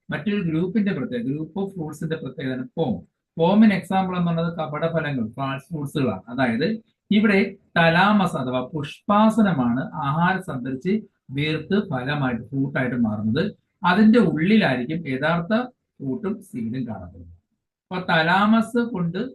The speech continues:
ആ ശരിക്കുമുള്ള ഫ്രൂട്ടിനെ പൊതിഞ്ഞ് കാണപ്പെടും. അപ്പൊ ആപ്പിൾ മുറിക്കുമ്പോ ആപ്പിളിന്റെ സെന്ററിൽ സീഡുള്ള ആ ഒരു കട്ടിയുള്ള തോടില്ലേ, അതാണ് ഒറിജിനൽ ഫ്രൂട്ട് എന്ന് പറയുന്നത്. അതിന് ചുറ്റുമായിട്ട് തലാമസ് വീർത്തിരിക്കുന്നു. ഇത്തരം ഫ്രൂട്ടുകളെയാണ്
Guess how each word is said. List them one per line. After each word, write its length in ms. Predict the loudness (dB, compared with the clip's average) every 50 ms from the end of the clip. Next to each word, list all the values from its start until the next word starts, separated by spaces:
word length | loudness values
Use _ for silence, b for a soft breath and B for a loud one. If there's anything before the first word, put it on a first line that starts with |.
| -14 _ -6
ആ 280 | -4 -4 -2 -4 -6 -8 -10
ശരിക്കുമുള്ള 580 | -10 -8 -8 -10 -6 -2 0 0 0 -2 -4
ഫ്രൂട്ടിനെ 400 | -8 -10 -12 -12 -12 -10 -10 -10
പൊതിഞ്ഞ് 480 | -10 -8 -8 -8 -6 -4 -4 -4 -4 -4
കാണപ്പെടും. 360 | -6 -8 -10 -14 _ -20 _
അപ്പൊ 580 | _ _ _ _ _ _ _ _ _ _ -4 0
ആപ്പിൾ 340 | 0 2 2 0 0 0 0
മുറിക്കുമ്പോ 640 | 0 0 0 -4 -4 -6 -8 -8 -8 -10 -10 -8 -4
ആപ്പിളിന്റെ 380 | -4 -4 -4 -4 -6 -6 -6
സെന്ററിൽ 640 | -6 -6 -6 -4 -2 -2 -2 -2 -2 -2 -2 -2 -4 -4
സീഡുള്ള 580 | -6 -6 -4 -2 0 0 0 0 0 -2 -2
ആ 180 | -4 -4 -4 -4
ഒരു 260 | -4 -4 -4 -6 -8 _ _ _ _ -6 -6
കട്ടിയുള്ള 420 | -4 -2 -2 -2 0 0 0 0 0
തോടില്ലേ, 480 | 0 0 2 2 2 0 0 -2 -4 -8 _ _ _ _ -2
അതാണ് 400 | 0 2 4 4 4 2 2 0
ഒറിജിനൽ 640 | -2 -4 -4 -4 -6 -4 -4 -2 -2 -2 -2 -4 -4
ഫ്രൂട്ട് 360 | -8 -10 -10 -8 -4 -2 -2
എന്ന് 120 | -2 -2
പറയുന്നത്. 280 | -4 -4 -4 -6 -6 -8 -10 -10
അതിന് 260 | -6 -4 -2 -4 -4
ചുറ്റുമായിട്ട് 920 | -4 -8 -10 -12 _ _ 0 0 0 0 0 -2 -4 -6 -4 -4 -4 -4 -6 _ _ _ _ -8
തലാമസ് 500 | -6 -4 -2 0 0 0 0 -2 -4 -4
വീർത്തിരിക്കുന്നു. 800 | -4 -4 -4 -4 -4 -4 -4 -6 -4 -4 -4 -4 -4 -4 -6 -6 -14 _ _
ഇത്തരം 580 | -4 -4 -4 -2 0 2 4 4 4 4 2 0
ഫ്രൂട്ടുകളെയാണ് 1000 | -4 _ _ -8 -6 -6 -4 -2 -2 -2 0 -2 -2 -2 -2 -4 -4 -4 -6 -6